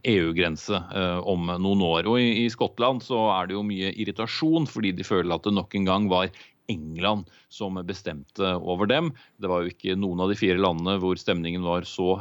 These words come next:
høy for å fortsette å være E U-medlem som i Skottland. Over sekstito prosent stemte jo for. Eh, men når du er fem millioner i Skottland mot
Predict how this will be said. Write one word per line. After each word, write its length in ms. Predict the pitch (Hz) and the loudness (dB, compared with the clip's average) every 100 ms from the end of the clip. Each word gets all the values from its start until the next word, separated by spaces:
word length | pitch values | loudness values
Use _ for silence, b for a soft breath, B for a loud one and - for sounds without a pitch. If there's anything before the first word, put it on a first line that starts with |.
| 92 | 0
høy 180 | 98 | 0
for 200 | 95 101 | 2 2
å 80 | 90 | 2
fortsette 320 | - 87 92 85 | 2 -2 -2 0
å 80 | |
være 240 | 95 87 90 | 2 4 2
E 220 | 92 92 | 2 2
U-medlem 340 | 85 82 95 | 2 0 -2
som 240 | 95 101 90 | -2 -2 -2
i 40 | |
Skottland. 440 | 92 98 - 123 117 | 2 0 2 2 2
Over 200 | 92 92 | -2 -4
sekstito 720 | - - - - 92 - 95 | -8 -16 -12 -10 -8 -6 -6
prosent 380 | - 110 95 107 - | -2 -2 0 -2 0
stemte 320 | 92 85 - | -2 -2 0
jo 320 | 95 104 113 | 4 6 4
for. 220 | - 151 202 | 2 4 4
Eh, 800 | 254 - - - - 113 107 107 | 2 -10 -20 -12 -2 2 4 2
men 320 | 104 101 104 | 2 0 0
når 160 | 101 98 | 0 2
du 80 | |
er 220 | 98 92 92 | 4 4 0
fem 400 | - 104 104 104 | -2 -2 0 0
millioner 540 | 110 107 104 98 104 | 0 0 0 0 0
i 80 | 107 | -2
Skottland 460 | 104 92 107 113 107 | -2 -2 0 2 2
mot 240 | 98 98 | 0 -4